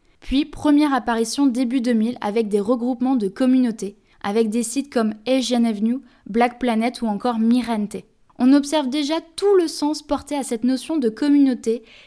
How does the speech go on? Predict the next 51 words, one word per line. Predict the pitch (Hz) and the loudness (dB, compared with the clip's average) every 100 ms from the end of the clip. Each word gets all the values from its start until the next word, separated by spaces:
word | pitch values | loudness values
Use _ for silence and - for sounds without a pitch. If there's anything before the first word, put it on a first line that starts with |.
| _ | _
qui | 269 | -4
est | 285 | -2
à | 247 | 0
l'origine | 240 311 302 262 269 262 | 2 2 2 0 0 2
même | 269 277 | 4 2
des | 226 | 2
réseaux | 220 226 254 | 0 0 -2
sociaux. | - 220 - 180 _ _ _ _ | -4 -6 -6 -12 _ _ _ _
Puis, | - 247 285 | -6 -4 -2
le | 233 | -2
premier | 226 285 294 320 | 0 2 4 4
réseau | 277 240 | 0 -2
social | 247 269 - 226 233 | -2 -4 -4 -4 -4
qu'on | 254 269 | 0 0
connaît, | 247 214 247 - _ - | 0 -2 -4 -12 _ -4
encore | 233 240 208 | -2 0 0
aujourd'hui, | 190 185 180 262 - _ - | -2 -6 -8 -12 -14 _ -6
est | 262 | 0
LinkedIn, | 262 269 269 220 208 185 185 - | 4 6 4 2 -2 -8 -14 -6
apparu | 233 233 247 277 | -4 0 0 0
en | 214 | -2
deux | 185 247 | 0 0
mille | 240 | 2
un. | 185 - _ _ _ | -2 -10 _ _ _
On | 226 | -2
pense | 233 240 | 0 0
trop | - 285 | -2 -6
souvent | 277 254 311 | -2 -2 -2
que | 254 | -2
c'est | 226 | -4
Facebook | 214 254 220 247 262 | -2 -2 -2 -6 -4
le | 214 | -6
premier, | - 220 190 226 - | -4 -6 -6 -10 -12
mais | 202 185 | -10 -8
celui-ci, | - 214 208 - 247 214 196 196 | -6 -6 -6 -8 -8 -8 -10 -12
il | 202 | -10
ne | 196 | -6
voit | 208 | -4
le | 214 | -4
jour | 202 233 254 | -2 -6 -6
qu'en | 233 240 | -10 -10
deux | 208 220 | -8 -4
mille | 233 196 | -4 -6
quatre. | - - - _ _ _ _ | -12 -14 -20 _ _ _ _
Deux | 208 220 | 0 4
mille, | 294 262 302 - | 6 6 4 0
c'est | - 277 | -2 -2
aussi | 285 370 | 0 -4
l'avènement | 277 240 269 | -2 0 2
des | 294 226 | 0 0
blogs. | 180 170 180 | -2 -6 -8